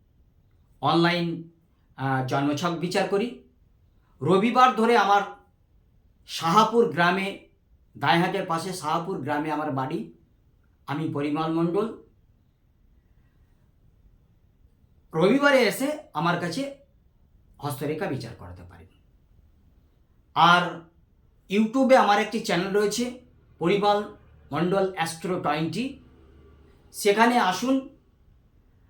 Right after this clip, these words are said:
চ্যানেলটি সাবস্ক্রাইব করুন। প্রোগ্রাম যদি ভালো লাগে, লাইক করুন, অপরকে শেয়ার করুন। যদি আমি কিছু ভুল বলে থাকি, যদি আমার প্রোগ্রাম ভালো নাও লাগে,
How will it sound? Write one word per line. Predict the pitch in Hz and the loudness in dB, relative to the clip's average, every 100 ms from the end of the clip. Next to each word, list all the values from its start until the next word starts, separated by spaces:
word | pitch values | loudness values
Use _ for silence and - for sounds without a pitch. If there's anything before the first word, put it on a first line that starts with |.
| _ _ - _ _ _ _ _ | _ _ -20 _ _ _ _ _
চ্যানেলটি | 170 208 233 240 | 0 2 0 0
সাবস্ক্রাইব | - 165 - 214 226 233 | -2 -4 -4 0 2 4
করুন। | 233 269 269 - _ _ _ _ _ _ _ _ _ | 4 4 0 -6 _ _ _ _ _ _ _ _ _
প্রোগ্রাম | 175 196 269 269 | -2 4 4 4
যদি | 262 247 | 2 -2
ভালো | 185 180 220 | -2 0 2
লাগে, | 226 220 220 - - _ _ _ _ _ _ _ _ _ _ _ _ | 4 4 0 0 -12 _ _ _ _ _ _ _ _ _ _ _ _
লাইক | 123 139 170 190 | -2 2 2 2
করুন, | 208 214 233 226 - _ _ | 2 2 2 -2 -12 _ _
অপরকে | 131 123 170 202 | -10 -6 -4 -4
শেয়ার | - 147 147 160 | -4 -4 -4 -2
করুন। | 190 220 220 - _ _ _ _ _ _ _ _ _ _ - 123 | -2 0 -2 -10 _ _ _ _ _ _ _ _ _ _ -18 -4
যদি | 220 294 320 | 0 4 6
আমি | 294 | 4
কিছু | 285 277 269 | 2 0 -2
ভুল | 175 233 220 | 0 0 2
বলে | 220 240 | 0 0
থাকি, | 240 240 269 262 - _ _ _ | -2 -2 -4 -4 -12 _ _ _
যদি | 123 240 277 | -2 2 4
আমার | 226 226 | 4 2
প্রোগ্রাম | 202 196 202 190 | 0 0 0 0
ভালো | - 165 185 | -2 -2 -2
নাও | 156 185 247 | -2 0 2
লাগে, | 220 208 208 - | 2 0 -4 -6